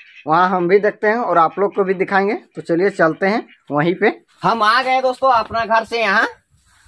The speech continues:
और चलिए दिखाते हैं आप लोग। ये मेरे चाचा हैं, मेरे गोतिया हम लोग इधर बोलते हैं। तो वहाँ पे खाना वाना खाते हैं और यहाँ पे सोने आ जाते हैं, क्योंकि यहाँ खेती बाड़ी किए हैं ना, तो यहीं पे इन लोग सोते हैं।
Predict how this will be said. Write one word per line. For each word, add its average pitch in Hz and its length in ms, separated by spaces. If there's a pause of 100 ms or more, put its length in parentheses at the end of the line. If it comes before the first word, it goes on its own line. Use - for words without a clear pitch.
(140)
और 160 140
चलिए 190 400 (200)
दिखाते 170 440
हैं 208 80
आप 196 160
लोग। 233 180 (120)
ये 202 240 (120)
मेरे 214 200
चाचा 220 360
हैं, 247 180 (260)
मेरे 160 220
गोतिया 185 380
हम 208 180
लोग 208 140
इधर 208 180
बोलते 190 280
हैं। 208 160 (340)
तो 180 80
वहाँ 190 300
पे 240 220
खाना 202 400
वाना 240 160
खाते 220 320
हैं 262 120
और 202 180
यहाँ 202 200
पे 214 120
सोने 202 300
आ 214 120
जाते 185 280
हैं, 135 120 (440)
क्योंकि 214 420 (160)
यहाँ 208 180
खेती 226 360
बाड़ी 220 240
किए 233 180
हैं 247 120
ना, 175 140
तो 170 120
यहीं 180 260
पे 208 140
इन 208 140
लोग 214 160
सोते 196 320
हैं। - 160